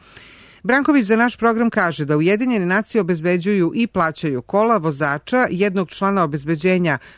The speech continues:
portparola i sekretaricu, kao i honorar za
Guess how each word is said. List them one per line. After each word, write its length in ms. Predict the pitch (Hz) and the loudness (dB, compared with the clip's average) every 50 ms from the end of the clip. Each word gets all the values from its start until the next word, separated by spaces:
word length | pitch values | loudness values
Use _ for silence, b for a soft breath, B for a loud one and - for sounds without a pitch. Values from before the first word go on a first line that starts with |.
| B B | B B
portparola 680 | - 220 226 208 - - 208 185 175 175 190 202 220 226 | 0 2 2 2 0 -2 -2 0 2 2 2 2 2 2
i 80 | 226 | 0
sekretaricu, 840 | - - 226 196 - 196 190 - 202 185 180 185 180 - - 151 135 B B B B B - | -2 -2 -4 -4 -4 -6 -2 -2 -2 0 0 -2 -4 -4 -4 -6 -6 B B B B B -6
kao 300 | - 202 196 196 180 180 | -2 -2 0 2 2 2
i 120 | 165 143 | 0 0
honorar 560 | 123 - 156 151 156 160 160 170 196 226 233 147 - | 0 -2 -2 0 2 2 2 2 2 2 0 0 -4
za 260 | 196 180 175 - 233 | -6 -2 0 -2 -2